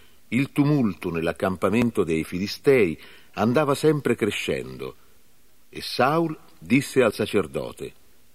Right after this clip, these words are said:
"Ritira la tua mano." Saul convocò tutta la gente che era con lui, e andarono fino al luogo della battaglia. Ed ecco,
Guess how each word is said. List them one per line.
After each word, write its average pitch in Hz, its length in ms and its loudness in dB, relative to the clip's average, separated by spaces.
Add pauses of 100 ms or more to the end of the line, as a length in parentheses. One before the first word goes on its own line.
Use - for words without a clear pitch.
(680)
"Ritira 117 540 4
la 107 120 2
tua 92 160 -2
mano." 60 360 -10 (1200)
Saul 120 600 2
convocò 113 560 2
tutta 127 320 0
la 107 120 4
gente 101 400 0
che 95 160 0
era 82 180 2
con 76 200 -6
lui, 67 360 -8 (420)
e 82 140 0
andarono 107 640 0
fino 127 340 -2
al 107 80 2
luogo 104 380 2
della 92 220 0
battaglia. 57 680 -10 (1040)
Ed 87 160 -2
ecco, - 540 -2